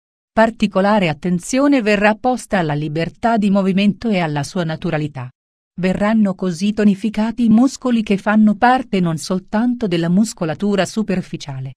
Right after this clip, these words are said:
ma anche di quella profonda. Una migliore postura verrà inoltre ottenuta con il lavoro delle fasce muscolari degli addominali, degli adduttori, dei lombari e dei glutei. Si otterrà inoltre una maggiore agilità ed elasticità del corpo,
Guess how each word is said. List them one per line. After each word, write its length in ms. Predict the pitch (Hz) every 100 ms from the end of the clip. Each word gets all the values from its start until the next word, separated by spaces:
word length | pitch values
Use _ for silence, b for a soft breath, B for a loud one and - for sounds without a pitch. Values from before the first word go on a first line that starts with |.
| _ -
ma 160 | 160 165
anche 340 | 240 247 220
di 140 | 175
quella 340 | 175 196 190 185
profonda. 640 | - 190 - 151 135 131 131 _ _ _ _
Una 260 | 220 208
migliore 520 | 196 185 170 180 190 180
postura 540 | 196 - 233 247 220
verrà 260 | 190 185 180
inoltre 540 | 175 185 214 214 262
ottenuta 560 | 240 220 202 214 208 160
con 160 | 170
il 120 | 165
lavoro 360 | 156 156 175 185
delle 240 | 160 151
fasce 420 | 147 147 143 - 156
muscolari 840 | 139 131 - 196 180 202 208 202
degli 280 | 156 151 180
addominali, 760 | 180 165 190 196 208 139 135 - _
degli 340 | 143 156 151
adduttori, 580 | 151 143 135 139 131 143 - _
dei 240 | 180 220
lombari 500 | 208 180 180 208 214
e 60 | 180
dei 220 | 165 165
glutei. 520 | 156 143 131 143 135 - _ _ _ _
Si 140 | -
otterrà 420 | 196 - 165 175 185
inoltre 480 | 170 190 247 -
una 240 | 208 196 175
maggiore 540 | 185 175 147 220 233
agilità 640 | 208 185 208 202 220 240 220
ed 100 | 180
elasticità 840 | 190 196 - 185 - 202 226 240
del 240 | 214 214
corpo, 460 | - 139 135 -